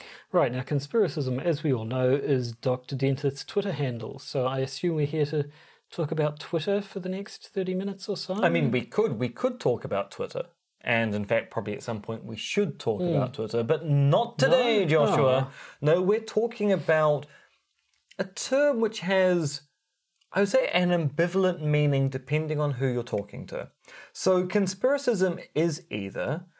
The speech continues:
Speaker 2: just another term for generic belief in conspiracy theories,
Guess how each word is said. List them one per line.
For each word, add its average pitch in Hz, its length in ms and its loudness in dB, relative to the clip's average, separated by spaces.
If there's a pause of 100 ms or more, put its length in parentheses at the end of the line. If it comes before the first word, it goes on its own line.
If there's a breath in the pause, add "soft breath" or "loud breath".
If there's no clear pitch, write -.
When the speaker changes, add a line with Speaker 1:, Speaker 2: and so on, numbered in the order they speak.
(140 soft breath)
Speaker 2:
just 139 300 -2
another 113 420 0
term 123 520 -6
for 113 340 0
generic 107 580 0
belief 107 540 0 (100)
in 107 360 -2
conspiracy 98 840 -6
theories, 190 720 0